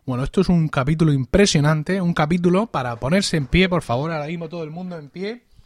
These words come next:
y aplaudir, y de qué forma este capítulo forma, eh, un, una dupla de infarto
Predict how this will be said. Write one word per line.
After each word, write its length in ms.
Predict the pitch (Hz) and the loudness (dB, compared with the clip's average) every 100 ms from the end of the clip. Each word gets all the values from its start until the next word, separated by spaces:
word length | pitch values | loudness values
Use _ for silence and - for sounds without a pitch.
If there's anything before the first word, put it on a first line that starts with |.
| - - _ | -12 -12 _
y 120 | 170 190 | -2 0
aplaudir, 640 | 208 202 175 170 208 240 - - - _ - - _ _ | 0 -4 -2 -2 -2 -6 -6 -8 -10 _ -8 -8 _ _
y 120 | 160 | -12
de 120 | 151 | -10
qué 140 | 139 185 | -10 -8
forma 540 | - 202 208 220 233 _ | -4 -4 -2 -6 -6 _
este 280 | - - 190 | -12 -10 -10
capítulo 560 | 170 156 196 185 196 202 | -6 -4 -4 -6 -6 -6
forma, 540 | - 196 190 208 208 - | -8 -10 -10 -12 -14 -14
eh, 260 | 147 147 - | -12 -12 -10
un, 340 | - 170 185 185 | -4 0 2 2
una 200 | 165 170 | 2 2
dupla 360 | 156 190 175 180 | 2 0 -2 -4
de 80 | 147 | -4
infarto 680 | 131 - 190 185 - 233 | -6 -4 -2 -2 -6 -8